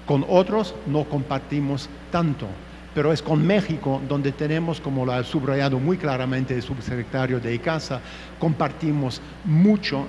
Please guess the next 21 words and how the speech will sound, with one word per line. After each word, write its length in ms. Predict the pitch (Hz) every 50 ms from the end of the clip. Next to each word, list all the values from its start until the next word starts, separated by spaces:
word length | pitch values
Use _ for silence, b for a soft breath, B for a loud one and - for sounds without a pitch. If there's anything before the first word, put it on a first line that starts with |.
| -
yo 140 | - 135 135
diría 320 | 135 143 170 170 160 - -
casi 300 | - 147 - - 202 185
la 140 | 160 147
totalidad 680 | 143 - 160 147 - 165 147 139 139 147 147 160 160 165
de 140 | 156 139 139
la 140 | 123 127 131
agenda 400 | 131 - 143 139 143 135 135 135 139 156
internacional. 880 | 139 135 - 127 120 117 123 120 113 - - 127 113 110 117 110 98 98 95 - B B B B B B B B B B B -
Y 120 | 165 170
en 120 | 170 185
un 140 | 208 233 220
mundo 640 | 208 196 208 226 240 233 233 226 208 240 233 214 233 - - - - - - - -
cada 300 | - 202 208 220 233 226
vez 340 | 226 226 214 - - - - - - - - - - - -
más 600 | 143 147 165 165 170 165 - - - - - - - - - - 131
delicado, 720 | 123 170 180 190 208 202 - - 233 208 160 123 110 120 156 151 - - - - - - - - - - - - - -
necesitamos 1000 | 156 175 170 160 - - - - 151 143 - 190 180 185 190 190 185 - - -
amigos, 800 | - 143 139 143 147 151 160 170 160 156 175 175 170 - - - - - - - - -
amigos 600 | - 139 139 143 156 175 175 151 170 156 - - - - - 135
leales, 720 | 139 143 151 147 151 156 147 139 147 156 151 - - -